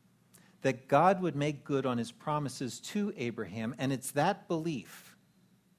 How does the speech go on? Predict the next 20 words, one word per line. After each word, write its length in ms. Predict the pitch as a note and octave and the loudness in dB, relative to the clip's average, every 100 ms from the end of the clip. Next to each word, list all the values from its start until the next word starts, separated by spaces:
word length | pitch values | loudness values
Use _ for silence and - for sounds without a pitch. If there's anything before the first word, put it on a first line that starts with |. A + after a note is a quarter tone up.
| _ _ _ _ _ - | _ _ _ _ _ -4
that 160 | A#2+ | -2
God 320 | C3+ B2+ C#3+ - | 2 2 2 -2
actually 300 | A#2+ - C3 | -4 -4 -6
will 120 | A#2 | -4
back 240 | A2+ A2+ B2 | 0 -2 -2
his 120 | C3 | -8
promises. 500 | - A2 G2+ G#2 F2+ | -6 -6 -6 -10 -10
You 80 | A2 | -8
can 100 | G#2+ | -6
call 220 | A#2 G#2+ | -4 -6
it 80 | - | -6
trust, 540 | - C3+ E3 - - | -4 -2 -4 -12 -12
you 100 | B2 | -10
can 140 | A2 G#2+ | -8 -8
call 260 | - G#2 | -6 -6
it 80 | G#2 | -6
faith. 460 | - - C3 E3+ C3 | -10 -6 -6 -6 -8
It's 180 | - - | -8 0
that 320 | D3 F3+ - | 2 2 -2
belief 540 | D3 B2+ F3 A2 - | -4 -2 -2 -4 -8